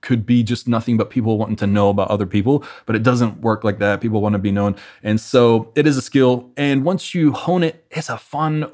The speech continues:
beautiful world, right? Like, 'cause you get to be inside other people's minds, learning about their lives and being, and here's,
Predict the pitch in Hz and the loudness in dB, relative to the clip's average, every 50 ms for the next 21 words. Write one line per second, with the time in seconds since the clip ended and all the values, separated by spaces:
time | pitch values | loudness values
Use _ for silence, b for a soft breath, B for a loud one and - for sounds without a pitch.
0 | 117 104 98 123 151 180 180 - 180 160 131 107 104 98 92 92 95 - 120 113 | -6 0 4 4 4 4 4 4 4 4 6 6 4 4 2 0 -2 -2 0 2
1 | 110 113 113 - 123 110 - - 123 113 107 - - B B B B B B B | 2 2 2 0 -2 -4 0 0 0 0 0 -2 -8 B B B B B B B
2 | B _ _ _ 131 123 123 127 143 135 - 127 120 131 135 - - 135 135 - | B _ _ _ -2 0 0 0 0 0 -2 0 0 2 0 0 0 -6 -6 -2
3 | - 135 123 127 123 - - 131 127 131 120 - 135 131 135 139 131 117 - 123 | 2 4 4 4 2 0 0 0 0 0 -2 -2 -4 -4 -2 -4 -6 -4 -2 0
4 | 110 110 110 113 117 113 110 113 - - - - - 123 117 120 127 127 127 131 | 2 2 2 4 4 4 2 2 0 -4 -10 -12 -4 0 0 2 2 4 4 2
5 | 120 - 127 123 120 120 117 117 117 113 - - - - 123 117 107 135 147 143 | 2 2 2 2 4 4 4 4 4 2 -2 -6 -2 0 0 2 2 2 2 2
6 | 139 139 131 113 123 135 175 175 156 - - - | 2 2 2 2 2 4 6 6 4 4 0 -6